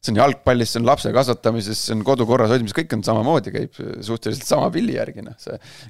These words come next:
laps teeb pahandust, noh, sa ju ei, ei lähe ju kõigepealt tõmbad jalaga ukse lahti, lapse magamistoa ukse ja,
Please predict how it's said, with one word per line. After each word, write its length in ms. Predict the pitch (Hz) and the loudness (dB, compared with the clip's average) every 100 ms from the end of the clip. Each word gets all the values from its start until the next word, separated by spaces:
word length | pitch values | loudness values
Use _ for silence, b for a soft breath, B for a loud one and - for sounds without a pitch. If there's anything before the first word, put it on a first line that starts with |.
| - | -18
laps 320 | - 113 139 - | 0 2 2 0
teeb 160 | 113 | -2
pahandust, 520 | 147 139 113 101 - - | 2 2 2 -2 -8 -6
noh, 720 | 113 113 - _ _ _ 101 | -4 -4 -8 _ _ _ -14
sa 160 | - 104 | -2 0
ju 240 | 107 - 123 | 2 2 0
ei, 220 | 113 107 - - - - | -2 -2 -4 -14 -14 -4
ei 140 | 113 | 2
lähe 240 | 123 123 104 | 2 4 2
ju 140 | 101 104 101 101 92 b b _ _ _ _ - | 4 4 2 0 -2 b b _ _ _ _ 0
kõigepealt 240 | 117 104 | 2 4
tõmbad 260 | 113 107 107 | 2 0 4
jalaga 380 | 127 117 104 104 107 104 107 107 110 110 | 4 4 4 4 4 4 2 0 -2 -4
ukse 280 | 113 117 - | -4 -2 2
lahti, 400 | 123 165 - 117 107 - - - | 2 2 -2 -6 -6 -10 -20 -10
lapse 320 | - - - | -4 -2 -2
magamistoa 500 | 110 113 104 101 - | 0 2 0 0 -2
ukse 220 | 110 - | -2 -4
ja, 160 | 107 110 | -4 -6